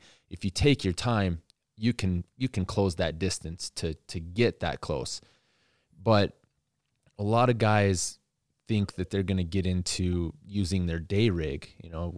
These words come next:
rigged out with their day optic and put an E F R, or whether they got an A R with a quad rail, and they, they ask about throwing on a P V S thirty. So I run 'em through the ringer on, you know, well,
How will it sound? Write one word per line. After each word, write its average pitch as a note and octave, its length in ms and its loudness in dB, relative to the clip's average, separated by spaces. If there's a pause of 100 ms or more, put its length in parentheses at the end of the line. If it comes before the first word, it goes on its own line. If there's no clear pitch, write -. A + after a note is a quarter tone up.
(140)
rigged F#2+ 280 -2
out F#2 200 2
with F2 140 -2
their E2 120 -4
day F#2+ 240 2
optic E2 540 -4 (380)
and F2 200 -4
put F2 160 2
an F2 100 2
E F#2 140 4
F F2+ 180 -2
R, F#2 300 4
or D#2+ 280 -2
whether F2+ 300 -2
they F2 140 -2
got F2+ 180 0
an F2+ 80 0
A F2+ 120 0
R F2 120 0
with E2+ 140 -4
a F#2 60 -8
quad F#2 320 -2
rail, E2+ 340 -2
and F2 160 -12
they, F2 180 -8 (120)
they F2+ 120 -6
ask F2+ 300 -4
about F2 240 -4
throwing F2 240 -4
on E2 100 -4
a D#2+ 60 -6
P F#2 240 -6
V D#2 160 -8
S - 140 -6
thirty. G2 260 2
So E2+ 160 -4
I E2 60 -2
run F2 200 -2
'em E2+ 80 -4
through F2+ 300 -2
the E2 80 -6
ringer F2 320 -4
on, D#2 180 -10
you D2 80 -8
know, D2 120 -8
well, D#2 260 -6